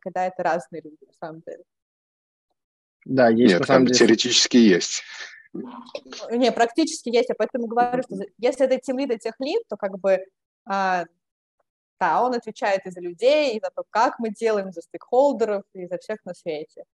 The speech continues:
Speaker 1: Если есть там тимлид и техлид, то тимлид отвечает больше там за людей, да, что, когда мы выдаём, для кого мы делаем, общается со стейкхолдерами.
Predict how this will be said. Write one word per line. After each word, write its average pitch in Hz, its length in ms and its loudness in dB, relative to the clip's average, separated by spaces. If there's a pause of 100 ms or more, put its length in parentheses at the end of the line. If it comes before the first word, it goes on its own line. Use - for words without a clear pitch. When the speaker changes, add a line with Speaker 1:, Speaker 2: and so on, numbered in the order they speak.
(200)
Speaker 1:
Если 226 280 -2
есть 214 280 -2
там 190 200 -6
тимлид 208 380 -6
и 202 80 -10
техлид, 277 540 -4
то 185 80 -10
тимлид 214 440 -2
отвечает 180 520 -6
больше 175 300 -6 (140)
там 160 180 -16 (400)
за 185 240 0
людей, 175 600 -4
да, 220 240 0
что, 214 360 -4
когда 202 460 -2
мы 190 240 -4
выдаём, 185 640 -2
для 175 100 -10
кого 185 240 -2
мы 180 160 -8
делаем, 180 400 0
общается 165 460 -12
со - 100 -20
стейкхолдерами. 160 720 -8